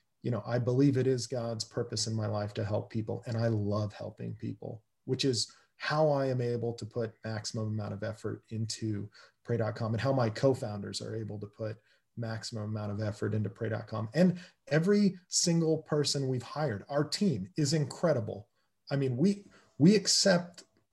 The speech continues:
less people at our company than the Navy seals do. And the people in our company really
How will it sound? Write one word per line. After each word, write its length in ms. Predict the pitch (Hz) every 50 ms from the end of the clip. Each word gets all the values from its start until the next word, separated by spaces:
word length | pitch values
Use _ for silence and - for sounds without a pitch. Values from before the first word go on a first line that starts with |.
| _ _ -
less 480 | 120 117 127 147 160 180 - - - -
people 420 | - - 160 147 - 151 147 139
at 60 | 131 131
our 160 | 127 127 127
company 420 | - - 143 123 117 - 123 123
than 200 | 120 113 117 117
the 80 | 113 117
Navy 380 | 117 120 127 131 120 117 110
seals 540 | 107 - - - 208 247 254 202 147 107 -
do. 340 | - 113 107 101 101 107 107 - _ _ _ _ _ _ _ _ _ _ _ _ _ _ _ _ _ _ _ _ _
And 220 | 143 143 139 135
the 60 | 131 113
people 600 | - - - 214 214 202 - 208 196 190 180 -
in 120 | 156 151 156
our 260 | 143 131 135 143 151
company 500 | 147 - - 147 123 113 - 117 120 117
really 600 | 110 110 117 131 160 185 175 143 120 107 101 101